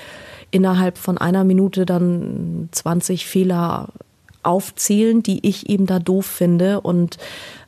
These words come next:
ähm, das ist bei, bei allem,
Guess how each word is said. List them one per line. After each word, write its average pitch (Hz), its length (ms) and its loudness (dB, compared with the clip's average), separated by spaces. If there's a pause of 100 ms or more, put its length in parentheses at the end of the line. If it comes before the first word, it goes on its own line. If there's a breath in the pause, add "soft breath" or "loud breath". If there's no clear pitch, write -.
ähm, 170 480 2 (360)
das 175 200 -4
ist - 240 -6
bei, 170 400 -2
bei 165 240 -4
allem, 147 540 0